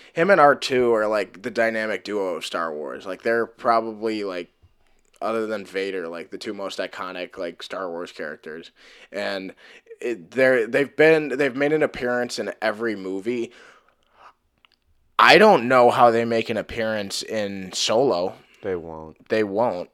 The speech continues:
Speaker 2: There's no
Speaker 1: So,
Speaker 2: way.
Speaker 1: so that'll be the first Star Wars movie without three P O and R two. Um,
Speaker 2: Where did they show up in Rogue One?
Speaker 1: They
Speaker 2: At
Speaker 1: were
Speaker 2: the
Speaker 1: at
Speaker 2: beginning?
Speaker 1: Yavin four.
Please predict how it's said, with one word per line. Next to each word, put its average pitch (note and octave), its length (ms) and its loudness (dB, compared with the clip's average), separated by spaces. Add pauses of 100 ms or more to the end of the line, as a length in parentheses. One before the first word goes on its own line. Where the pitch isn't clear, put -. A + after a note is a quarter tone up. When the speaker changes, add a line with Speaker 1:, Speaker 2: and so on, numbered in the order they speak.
Speaker 2:
There's A#2 120 -8
no C3 80 2
Speaker 1:
So, B2+ 120 6
Speaker 2:
way. E2+ 260 2
Speaker 1:
so - 200 0
that'll C3 260 8
be C3+ 120 -2
the A2+ 120 -2
first - 500 -2
Star A2+ 360 2
Wars G#2 340 0
movie G2 340 -6
without F#2+ 480 -4 (240)
three G2+ 240 -8
P G2+ 220 -6
O F2+ 80 -2
and F2 80 -8
R D2+ 140 -8
two. E2+ 380 -8 (540)
Um, E2 520 -10 (560)
Speaker 2:
Where E3 320 -4
did F#3+ 180 -10
they F3+ 160 -4
show D#3 360 -6
up D3 300 -6
in C3 400 -8 (100)
Rogue A#2 320 -4
One? G#2+ 440 -6
Speaker 1:
They A#2 80 -8
Speaker 2:
At A2+ 80 -2
Speaker 1:
were A#2 180 0
Speaker 2:
the A2 100 0
Speaker 1:
at G#2 60 -2
Speaker 2:
beginning? A2 500 -2
Speaker 1:
Yavin - 40 -16
four. E2+ 340 -10